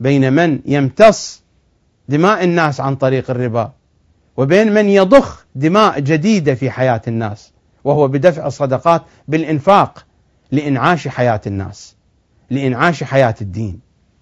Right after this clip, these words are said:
"يمحق الله الربا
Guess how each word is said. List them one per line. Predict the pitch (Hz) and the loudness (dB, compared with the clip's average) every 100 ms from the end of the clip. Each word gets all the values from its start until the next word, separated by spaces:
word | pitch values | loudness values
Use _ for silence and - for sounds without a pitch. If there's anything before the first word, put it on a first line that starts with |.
| _ _ _ _ _ _ _ _ _ _ _ _ _ _ - | _ _ _ _ _ _ _ _ _ _ _ _ _ _ 0
"يمحق | 170 226 240 - | 2 2 0 2
الله | 202 190 180 160 | 2 6 6 8
الربا | 156 139 135 113 | 4 2 2 0